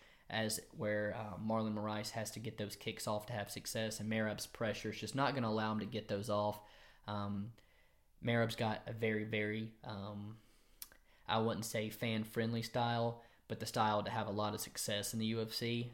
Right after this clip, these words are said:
and he's only gonna get harder fights from there. The underdog, man, personally, I think the pay-per-view is gonna be full of favorites winning on Saturday. I really do, but Carl Roberson has slipped to plus money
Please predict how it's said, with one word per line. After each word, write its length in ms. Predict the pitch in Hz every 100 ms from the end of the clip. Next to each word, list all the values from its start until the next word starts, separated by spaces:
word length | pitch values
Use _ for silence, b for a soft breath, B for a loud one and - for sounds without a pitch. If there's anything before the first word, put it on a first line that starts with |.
| -
and 220 | 107 107
he's 180 | - 110
only 200 | 110 107
gonna 160 | 107 107
get 160 | 107
harder 260 | 117 107 101
fights 340 | - 107 107
from 200 | - 107
there. 340 | 107 110 104 - B B B B B -
The 120 | -
underdog, 540 | 135 156 160 175 170 - -
man, 400 | 131 123 110 113 b b b b - -
personally, 540 | - 147 147 170 160 120
I 100 | 113 -
think 320 | - 127 131 - -
the 80 | 123
pay-per-view 500 | - 127 123 117 117
is 80 | 113
gonna 160 | 117
be 140 | 110 110
full 240 | 117 110
of 100 | 110
favorites 460 | 110 110 110 110 113
winning 260 | 110 113
on 140 | 110 107
Saturday. 400 | 110 107 107 107
I 60 |
really 260 | 107 110 110
do, 240 | 110 110
but 160 | 107 -
Carl 240 | 123 120
Roberson 500 | 117 117 120 120 123
has 140 | 117 110
slipped 340 | - 113 110
to 80 | 107
plus 340 | - 117 110
money 460 | 117 113 113 117